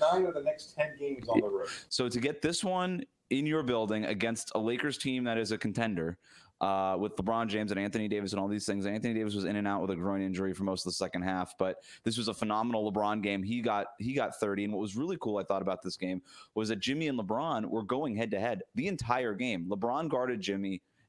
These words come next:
Speaker 2: and Jimmy guarded LeBron, and that to me was, was special, quite frankly, and I, and that's one of the things that I asked Spo about after the game, and, um, I think everybody could agree that being able to see that, not, and knowing, you know, the history between those two guys,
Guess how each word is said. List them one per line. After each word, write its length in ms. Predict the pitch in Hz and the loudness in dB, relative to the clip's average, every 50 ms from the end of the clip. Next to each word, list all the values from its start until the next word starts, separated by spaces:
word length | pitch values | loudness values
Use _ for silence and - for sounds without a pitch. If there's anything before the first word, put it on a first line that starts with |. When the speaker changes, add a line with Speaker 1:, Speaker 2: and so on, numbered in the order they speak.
| - | -4
Speaker 2:
and 120 | - 113 107 | -2 -2 0
Jimmy 280 | 95 117 127 139 139 | 0 0 0 0 0
guarded 280 | 120 117 110 113 110 104 | 2 2 2 2 2 0
LeBron, 560 | 98 95 85 107 117 123 117 101 92 92 92 - - - - _ _ _ - | -2 -2 0 0 2 2 2 2 0 0 -2 -4 -8 -20 -20 _ _ _ -2
and 180 | 120 120 117 | -2 0 2
that 200 | 120 135 160 170 | 2 0 0 0
to 100 | - 175 | -2 -2
me 140 | 156 139 131 | -2 0 0
was, 320 | 117 110 107 101 92 - - - 113 107 85 | 0 0 0 0 -2 -4 -6 -6 -8 -8 -4
was 180 | 87 113 101 - | -4 -4 -2 -2
special, 480 | - - 104 101 107 - 92 - - - _ _ _ _ | 0 0 0 0 2 -2 -4 -4 -4 -8 _ _ _ _
quite 240 | - - 107 101 - | -2 -2 0 0 0
frankly, 220 | - 110 98 98 101 | -2 -2 -2 0 -2
and 100 | 95 98 | -2 -2
I, 60 | 98 | -2
and 260 | 98 71 101 101 90 | -2 -4 -4 -4 -2
that's 200 | 98 104 101 - | -2 -2 -2 -2
one 100 | 107 107 | -2 -2
of 60 | 107 104 | 0 0
the 40 | |
things 220 | 90 110 104 101 90 | 0 -2 -2 0 0
that 80 | 98 | 0
I 60 | 92 92 | 0 0
asked 280 | 92 95 - - - | 0 -2 -2 -4 -4
Spo 160 | 101 98 107 | -2 -2 0
about 200 | 113 101 87 87 | 0 0 0 0
after 240 | 87 87 90 - 87 | 0 -2 -2 -2 -4
the 100 | 85 87 | -4 -2
game, 300 | 80 117 131 120 98 90 | -2 -2 -2 0 0 -2
and, 100 | 87 85 _ - - - - - - - _ _ - | -2 -4 _ -10 -18 -18 -18 -18 -20 -20 _ _ 0
um, 340 | 101 104 104 101 101 104 - | 2 2 2 2 0 0 -2
I 60 | 110 | 0
think 180 | 107 151 135 127 | 0 0 0 2
everybody 320 | 123 131 120 127 120 113 | 0 0 0 0 0 0
could 120 | - 110 | 0 0
agree 360 | 104 92 98 101 107 107 107 104 | 0 0 0 0 0 0 0 2
that 220 | 101 98 95 87 - - _ _ _ _ _ _ _ _ _ _ - 87 | 2 2 0 0 -4 -8 _ _ _ _ _ _ _ _ _ _ -6 -2
being 180 | 113 117 117 | -2 0 0
able 140 | 117 104 107 | 0 0 0
to 60 | 101 | 0
see 260 | - - - 117 113 | 0 -2 -2 -2 0
that, 340 | 107 104 98 101 104 101 - | 0 2 2 2 2 0 0
not, 200 | 98 104 104 - - | 0 0 0 0 0
and 300 | 104 101 98 110 110 113 | 0 0 2 0 0 0
knowing, 360 | 113 110 110 113 110 104 107 | 0 0 2 0 0 0 -2
you 140 | 107 98 107 | -2 0 0
know, 260 | 95 92 92 90 82 - | 0 0 0 -2 -4 -2
the 80 | - 92 | -4 -2
history 380 | 90 113 131 - - - 123 120 | 0 0 -2 -2 0 0 0 0
between 300 | 110 107 - 117 113 110 | -2 -2 -2 -2 0 0
those 180 | 107 104 - | 0 -2 -2
two 180 | - - 107 101 | -2 -2 -2 0
guys, 480 | 101 95 95 92 92 92 92 92 - | 2 2 2 2 0 0 -2 -2 -6